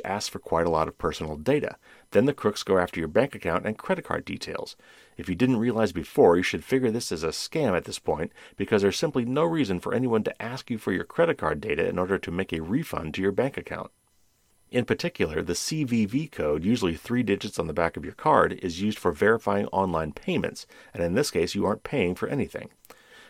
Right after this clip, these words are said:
Next comes a rather neat decoy page, a sort of polite placeholder page that brings this fraudulent process to a believable finish,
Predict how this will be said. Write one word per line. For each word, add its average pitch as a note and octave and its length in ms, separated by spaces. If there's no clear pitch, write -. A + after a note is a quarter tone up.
Next B2+ 300
comes C3+ 220
a A2 60
rather G2+ 420
neat G2+ 400
decoy - 440
page, - 420
a - 80
sort B2 200
of A2 120
polite C#3 340
placeholder F2 560
page D#2+ 240
that E2 180
brings A2 300
this A2 160
fraudulent B2 640
process E2+ 400
to F2 180
a E2 60
believable D#2+ 400
finish, - 480